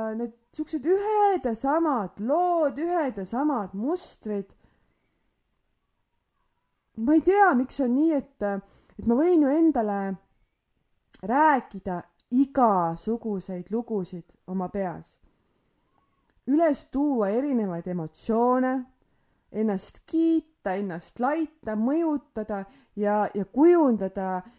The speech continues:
tegelikult kogu oma elu läbi oma pea, oma mõtete. Ja siis m-, mul on nagu selline tohutu võimalus teha mida iganes.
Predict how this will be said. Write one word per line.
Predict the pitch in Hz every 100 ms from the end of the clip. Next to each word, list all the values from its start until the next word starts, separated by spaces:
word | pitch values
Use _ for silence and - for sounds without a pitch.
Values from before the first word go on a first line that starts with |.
| -
tegelikult | 277 339 285 226 208 -
kogu | 277 359 339 240
oma | 269 294 233
elu | 269 349 320 - -
läbi | 254 247 214
oma | 262 220 -
pea, | 311 359 339 -
oma | 202 233 240
mõtete. | 285 - 160 _ - 160 _ _ _ _ _ _ _ _ _ -
Ja |
siis | 233 214
m-, | 220 _
mul | 247 294
on | 277
nagu | 269
selline | 220 311 269 - _
tohutu | - 381 349 339 262 _ - 220
võimalus | 277 311 247 170 - 104 143 - _ _ _ _ _ _ _ -
teha | 330 320 208
mida | 220 294 285 233
iganes. | 269 226 175 147 185